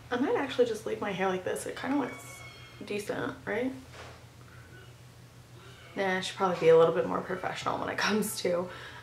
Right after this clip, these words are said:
um, my very first business premiere. Uh, <laughs> I had just a little bit of, um, mascara transfer under here, so I'm just going to buff that. And I'm also going to put just a little bit more of that army green underneath. Don't judge me.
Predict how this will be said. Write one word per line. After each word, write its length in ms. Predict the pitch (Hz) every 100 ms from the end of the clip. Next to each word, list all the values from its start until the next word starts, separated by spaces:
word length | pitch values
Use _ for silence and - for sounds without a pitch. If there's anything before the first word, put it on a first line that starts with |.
| -
um, 420 | 175 165 104 110 -
my 240 | 214 190 190
very 240 | 190 185
first 280 | 185 202 202
business 300 | 254 254 233
premiere. 540 | - 185 165 160 180 - -
Uh, 420 | - 196 196 196 190 208
<laughs> 180 | 185 - - - - - - - -
I 40 | 196
had 220 | 196 180
just 180 | 185 -
a 80 | 196
little 360 | 190 202 220 233
bit 260 | 226 196
of, 420 | 196 196 190 185 185
um, 580 | - 190 - - 143 - - -
mascara 580 | 190 185 - - -
transfer 800 | - - 101 101 - 104 104 101 -
under 300 | 98 101 98
here, 520 | - 104 101 208 208 -
so 80 | -
I'm 300 | 202 220 208
just 140 | - -
going 220 | 226 220
to 60 | - - -
buff 140 | - - -
that. 280 | 214 220 - - - - - - - - - - - - -
And 100 | 208
I'm 180 | 208 -
also 280 | - - 254 -
going 140 | 277
to 80 | 277 - -
put 160 | - -
just 220 | - -
a 60 | 208
little 280 | 208 214
bit 200 | 220 226
more 180 | 208 196
of 60 | 185
that 220 | 180 170
army 240 | 185 185 175
green 220 | 160 165
underneath. 420 | 160 170 180 - -
Don't 180 | 101 202
judge 220 | - -
me. 160 | -